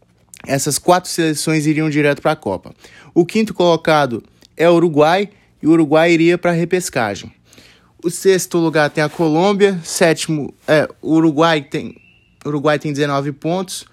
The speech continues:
nos, a Colômbia tem dezessete, o Chile tem dezesseis, Bolívia em pe-, antepenúltimo lugar, em oitavo, com quinze, Paraguai em penúltimo, com treze pontos, e a Venezuela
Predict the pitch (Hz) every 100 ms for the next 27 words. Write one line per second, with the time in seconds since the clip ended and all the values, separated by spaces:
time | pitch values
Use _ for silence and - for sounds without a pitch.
0 | _ - 135 - _ _ _ _ _ _
1 | 131 147 160 151 156 147 151 139 151 143
2 | - 160 160 - - _ _ - 160 -
3 | 190 180 160 143 143 139 - 147 151 151
4 | - _ _ _ 131 170 170 165 170 156
5 | 147 151 147 - 151 - 151 139 143 131
6 | 135 120 113 131 131 131 123 131 147 135
7 | 135 131 113 113 _ _ _ - 156 -
8 | 170 185 170 170 _ _ _ 180 180 156
9 | 160 156 143 160 156 151 - 113 143 _
10 | _ 147 143 147 147 135 143 135 135 127
11 | 135 131 117 120 123 123